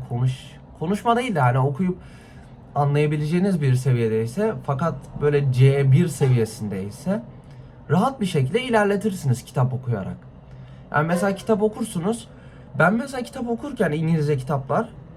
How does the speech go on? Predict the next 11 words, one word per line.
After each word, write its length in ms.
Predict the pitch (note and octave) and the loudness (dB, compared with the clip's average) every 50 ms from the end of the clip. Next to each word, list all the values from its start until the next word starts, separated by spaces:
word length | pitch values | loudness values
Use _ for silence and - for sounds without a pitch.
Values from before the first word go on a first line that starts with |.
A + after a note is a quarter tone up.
| - - | -20 -18
şu 140 | - - C4 | -16 -12 -10
şekilde 360 | C4+ C#4 A#3+ - - D#3+ D3 | -6 -6 -6 -4 0 0 2
yapıyordum. 440 | C3 B2 - - G#2+ G2 A2+ C3+ - - - - - - - - - - - - - - - - - - - - - - - - - - - - - | 2 2 0 -2 -4 -2 -2 -4 -4 -6 -10 -14 -14 -12 -12 -12 -12 -10 -10 -12 -12 -14 -16 -18 -18 -18 -20 -18 -18 -16 -16 -16 -16 -14 -14 -4 2
Bu 80 | F#3+ | 4
yöntemi 360 | A3 A3 A3 G#3+ A3+ B3 C4 C4+ | 6 6 6 4 0 -2 -2 0
de 120 | C#4 G#3+ | 2 4
başka 320 | F#3+ D#3+ D3+ - A#3 A#3 | 2 2 2 2 4 4
birisinden 460 | A3 F#3+ E3 C#3+ C3 E3 D#3 C#3 C3+ C3 | 4 4 2 -2 -2 0 2 4 4 4
öğrenmiştim. 760 | B2+ B2 A#2 A#2 A2 A2+ A#2 A#2 - - - G#3+ A3 A#3 A#3 - - - - - | 4 4 4 2 0 0 -2 -4 -6 -6 -4 -4 -4 -4 -6 -10 -16 -12 -6 -2
Ee, 460 | B2 A#2+ A#2+ A#2+ A#2 A#2 A2+ A2+ G#2+ G#2 G#2 - - C3+ - - - B2+ - - - C#3 - - - - - - - - - - - - - - - - - - - - - | -2 0 0 0 -2 -2 -2 -4 -4 -6 -8 -8 -8 -10 -12 -12 -12 -14 -14 -14 -16 -16 -16 -16 -14 -14 -12 -12 -14 -14 -16 -18 -20 -20 -20 -20 -20 -20 -20 -20 -20 -8 0
mesela 560 | E3+ G3 A3+ A3 A#3 C4 C4 C4 C4 A#3+ | 2 2 2 0 -2 -4 -2 -2 -2 -2